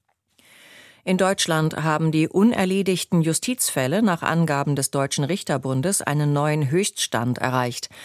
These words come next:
Bundesgeschäftsführer Rebehn sagte der Nachrichtenagentur A F P,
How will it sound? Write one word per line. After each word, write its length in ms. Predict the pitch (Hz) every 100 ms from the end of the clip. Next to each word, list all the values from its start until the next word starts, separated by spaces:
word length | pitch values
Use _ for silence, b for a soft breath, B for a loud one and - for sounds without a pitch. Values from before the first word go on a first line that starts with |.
| B B B
Bundesgeschäftsführer 1120 | 190 202 208 196 - 185 - - 170 156 147
Rebehn 500 | 143 139 135 151 208
sagte 320 | 190 139 - 135
der 120 | 123
Nachrichtenagentur 1000 | 123 127 139 - 139 117 127 123 139 127
A 200 | 127 131
F 180 | 127 -
P, 300 | 147 160